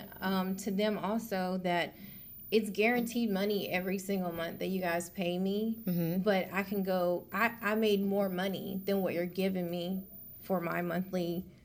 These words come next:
Speaker 1: pay.
Speaker 2: Mm-hmm, mm-hmm.
Speaker 1: So if I'm making more money and I'm cut-, I'm still cutting myself short.
Speaker 2: Well, especially creatively, if
Speaker 1: Yeah.
Speaker 2: you're not allowed to be as creative a-, as you wanna
Speaker 1: Mm-hmm.
Speaker 2: be, because it's one thing about them having stipulations internally, but it's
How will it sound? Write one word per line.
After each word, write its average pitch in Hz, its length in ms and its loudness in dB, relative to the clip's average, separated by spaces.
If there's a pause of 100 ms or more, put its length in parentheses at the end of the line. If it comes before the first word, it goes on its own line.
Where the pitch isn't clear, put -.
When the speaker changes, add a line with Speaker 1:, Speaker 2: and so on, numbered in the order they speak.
(240)
Speaker 1:
pay. 175 340 0
Speaker 2:
Mm-hmm, 180 640 2
mm-hmm. 165 120 2
Speaker 1:
So 208 200 10
if 202 100 2
I'm 220 180 4
making 202 300 2
more 196 240 2
money 185 500 0 (540)
and 185 480 2 (720)
I'm 220 160 2
cut-, 247 220 2
I'm 240 120 2
still 285 180 0
cutting 254 280 2
myself 220 360 0
short. - 360 -2 (120)
Speaker 2:
Well, 220 200 12
especially 208 500 6
creatively, 151 800 4 (160)
if - 80 0
Speaker 1:
Yeah. 214 160 4
Speaker 2:
you're 190 100 10
not 175 200 10
allowed 160 400 6
to - 120 -4
be 156 220 4
as 135 140 0
creative 151 600 4 (140)
a-, 156 300 4
as 160 200 6
you 160 60 4
wanna 156 220 4
Speaker 1:
Mm-hmm. 151 60 0
Speaker 2:
be, 151 140 2
because 156 300 2
it's 175 80 2
one 226 200 10
thing 185 140 6
about 160 240 8
them 160 140 6
having 151 300 4
stipulations 156 680 0
internally, 156 540 2
but 151 180 0
it's 156 160 2